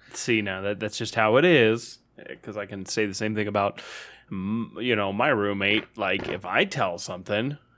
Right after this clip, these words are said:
it doesn't mean anything. But then one of her friends says, like, "Oh, this is amazing."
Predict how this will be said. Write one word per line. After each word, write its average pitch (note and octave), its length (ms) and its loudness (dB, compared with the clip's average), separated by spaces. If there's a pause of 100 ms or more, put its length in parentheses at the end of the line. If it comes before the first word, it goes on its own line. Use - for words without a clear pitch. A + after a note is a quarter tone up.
(120)
it A#2+ 120 -8
doesn't B2+ 280 0
mean A#2+ 180 4
anything. A#2+ 480 4
But F2+ 180 -10
then F#2 180 -4
one G2+ 140 -2
of G#2 60 -4
her A2+ 120 4
friends B3 380 2
says, A#2 320 0
like, E3 280 -10
"Oh, F4+ 160 -4
this C#3 220 -4
is C#3 80 -6
amazing." F#3 720 -4